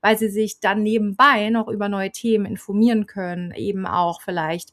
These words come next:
ihren Dienstleister finden oder ihr neues Lieblingsprodukt. Also viele kaufen ja auch durch Instagram oder wegen Instagram oder wie auch immer.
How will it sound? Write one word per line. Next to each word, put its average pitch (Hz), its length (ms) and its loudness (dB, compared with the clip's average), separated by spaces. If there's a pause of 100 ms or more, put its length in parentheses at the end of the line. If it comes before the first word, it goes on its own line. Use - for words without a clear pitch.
(120)
ihren 214 160 2
Dienstleister 208 800 2
finden 190 640 -4
oder 175 360 -4
ihr 175 320 -4 (100)
neues 196 340 -2
Lieblingsprodukt. 214 1000 0
Also 196 200 -4
viele 220 360 -2
kaufen 240 560 0
ja 254 180 4
auch 226 120 0
durch 262 440 0
Instagram 233 1000 2
oder 185 240 -6
wegen 247 240 2
Instagram 220 640 0
oder 196 180 -2
wie 190 120 -2
auch 170 120 -6
immer. 277 240 4